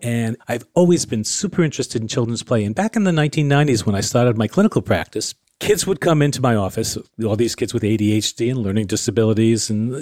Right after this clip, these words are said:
to some degree spectrum disorders, but particularly the first two. And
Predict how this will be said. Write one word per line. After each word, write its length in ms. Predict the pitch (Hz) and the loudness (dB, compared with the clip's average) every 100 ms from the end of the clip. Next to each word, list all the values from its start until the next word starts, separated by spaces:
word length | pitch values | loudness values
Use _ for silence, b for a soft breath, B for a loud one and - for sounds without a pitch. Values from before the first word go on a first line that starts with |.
| - | -4
to 120 | 175 | -2
some 240 | - 190 190 | 2 2 2
degree 220 | 135 131 | 0 0
spectrum 440 | - 117 - 110 | 0 -2 -2 -6
disorders, 460 | 98 95 98 101 107 | -4 -2 -2 -2 -4
but 180 | 139 143 | -6 -6
particularly 380 | 151 - 185 | -8 -2 -2
the 160 | 139 117 | 0 -2
first 380 | - 131 - - | -2 -2 -2 -4
two. 260 | 90 107 - B B B B B - | -4 -6 -10 B B B B B 0
And 640 | 127 123 123 120 120 | 2 4 2 2 0